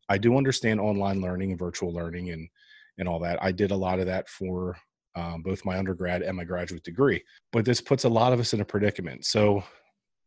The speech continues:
I've seen a lot of people that have been laid off, you know, through LinkedIn and, and other, again, other social media, I guess, platforms that have come out and said, "Look, I lost my job. I'm fine."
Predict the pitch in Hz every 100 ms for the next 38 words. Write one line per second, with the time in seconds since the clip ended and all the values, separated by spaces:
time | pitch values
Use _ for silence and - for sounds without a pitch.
0 | _ _ _ _ _ _ _ _ _ -
1 | 117 - 139 135 117 107 117 135 123 -
2 | - 120 117 104 98 101 90 95 95 92
3 | 87 87 - - - _ 90 87 85 -
4 | 92 92 92 - 87 87 85 82 82 87
5 | 87 85 85 92 90 85 - 98 92 -
6 | 95 - 90 90 87 82 - _ _ -
7 | 101 95 - - 135 - 95 92 92 -
8 | _ _ _ _ _ _ - 113 - 156
9 | 151 120 - 110 104 104 110 127 - 131
10 | 117 104 90 90 87 _ _ _ - 107
11 | - 113 90 85 85